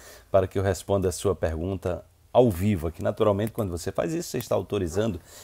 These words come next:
que eu faça, e o objetivo do nosso canal é proporcionar o bem, é empoderar as pessoas, é levar as pessoas a trabalhar em alta performance, né? E alta performance é inseparável de ter uma boa saúde,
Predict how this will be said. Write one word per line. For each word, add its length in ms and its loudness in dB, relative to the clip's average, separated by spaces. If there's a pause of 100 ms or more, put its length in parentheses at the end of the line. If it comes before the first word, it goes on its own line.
(140)
que 80 -2
eu 60 2
faça, 500 6
e 160 0
o 120 0
objetivo 520 0
do 120 0
nosso 200 0
canal 440 2 (480)
é 80 6
proporcionar 680 2
o 60 4
bem, 360 0
é 60 0
empoderar 480 2
as 140 2
pessoas, 600 -2 (460)
é 100 2
levar 340 4
as 100 0
pessoas 360 -2
a 60 2
trabalhar 500 4
em 120 -4
alta 320 4
performance, 800 0
né? 180 -2
E 80 0
alta 220 -2
performance 520 -2
é 40 -6
inseparável 640 -2
de 200 -8
ter 140 -8
uma 140 -4
boa 180 -2
saúde, 640 -4